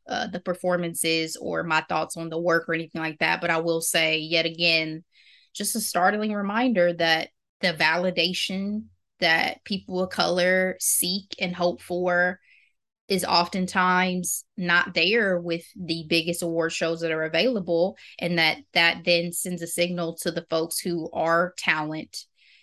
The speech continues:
that you need to find opportunity elsewhere to really be able to gain the level of recognition that you need. Because we talk about these award shows a lot, and it's not that awards show are everything, but in Hollywood and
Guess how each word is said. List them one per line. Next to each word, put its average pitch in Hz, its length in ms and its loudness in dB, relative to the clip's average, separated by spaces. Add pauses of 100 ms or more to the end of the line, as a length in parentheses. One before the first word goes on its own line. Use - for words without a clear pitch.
(140)
that 160 420 4
you 180 180 -4
need 170 180 -4
to 170 100 -4
find 160 600 2
opportunity 170 720 -4
elsewhere 170 800 0 (140)
to 175 180 -4
really 165 320 -2
be 165 180 -4
able 160 220 -6
to - 140 -10
gain 160 420 0
the 156 100 -8
level 160 320 -4
of 156 100 -14
recognition 160 680 -2
that 160 200 -4
you 165 80 -8
need. 165 300 -4
Because 175 300 0 (420)
we 269 100 2
talk 214 240 4
about 196 140 2
these 185 160 -2
award 175 260 0
shows 165 240 -2
a 160 60 -4
lot, 165 200 4
and 175 80 -2
it's 180 120 -4
not 190 160 4
that 175 100 -4
awards 175 280 -2
show 165 100 -4
are 160 100 -2
everything, 165 580 0
but 165 120 2
in 165 100 -2
Hollywood 180 760 0
and 165 200 -4